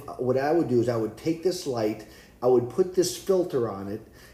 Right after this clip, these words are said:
and I would move it back to this angle, and what that's gonna do," and then he just went on to the science,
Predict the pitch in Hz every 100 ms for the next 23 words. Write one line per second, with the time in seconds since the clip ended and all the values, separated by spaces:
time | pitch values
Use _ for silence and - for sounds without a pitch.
0 | - 139 131 123 123 131 160 190 190 160
1 | 151 165 - 123 151 - - 151 156 160
2 | 107 98 110 - - 127 123 120 151 185
3 | 208 - 160 120 117 120 156 190 170 147
4 | 165 165 170 165 147 - 156 151 151 110
5 | 104 - -